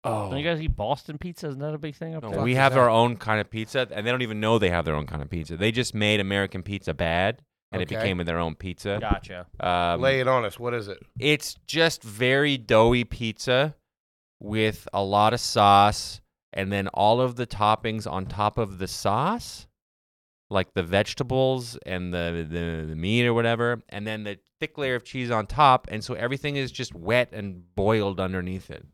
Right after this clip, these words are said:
Speaker 3: Hmm.
Speaker 1: Like, no, no crispy pepperonis.
Speaker 2: None of that sounds appetizing.
Speaker 1: Yeah.
Speaker 3: I don't know.
Speaker 1: What
Speaker 3: I'd
Speaker 1: was
Speaker 3: give
Speaker 1: it,
Speaker 3: it a
Speaker 1: Gino?
Speaker 3: whirl.
Speaker 1: What pizza was it? Albert's Pizza or something? And it
Speaker 2: That's
Speaker 1: came with,
Speaker 2: pizza.
Speaker 1: came with a bun in the middle, uh, which I liked.
Speaker 2: A
Speaker 1: We always,
Speaker 2: bun?
Speaker 1: yeah, to,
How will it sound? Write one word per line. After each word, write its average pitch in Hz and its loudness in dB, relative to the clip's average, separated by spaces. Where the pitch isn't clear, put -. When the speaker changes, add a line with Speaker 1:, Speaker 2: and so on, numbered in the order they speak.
Speaker 3:
Hmm. 143 -6
Speaker 1:
Like, 107 -4
no, 117 2
no 120 0
crispy 131 -2
pepperonis. 85 -2
Speaker 2:
None 135 -6
of 147 -4
that 131 -2
sounds 107 -8
appetizing. 90 -10
Speaker 1:
Yeah. 87 0
Speaker 3:
I 226 -12
don't 233 -8
know. 214 -6
Speaker 1:
What 117 -2
Speaker 3:
I'd 180 2
Speaker 1:
was 202 2
Speaker 3:
give 196 0
Speaker 1:
it, - 2
Speaker 3:
it 117 0
a - 2
Speaker 1:
Gino? 147 2
Speaker 3:
whirl. 180 -4
Speaker 1:
What - -16
pizza - -12
was - -20
it? - -20
Albert's 127 -8
Pizza - -10
or 156 -8
something? 160 -10
And 98 -2
it 123 -4
Speaker 2:
That's - 2
Speaker 1:
came 190 6
with, 139 2
Speaker 2:
pizza. 95 -2
Speaker 1:
came 202 4
with 175 4
a 143 6
bun 123 6
in 113 0
the 95 -4
middle, 85 -6
uh, 82 -10
which 80 -14
I 90 -10
liked. 73 -16
Speaker 2:
A 104 -14
Speaker 1:
We 127 2
always, 143 6
Speaker 2:
bun? 78 -10
Speaker 1:
yeah, 123 2
to, 110 -6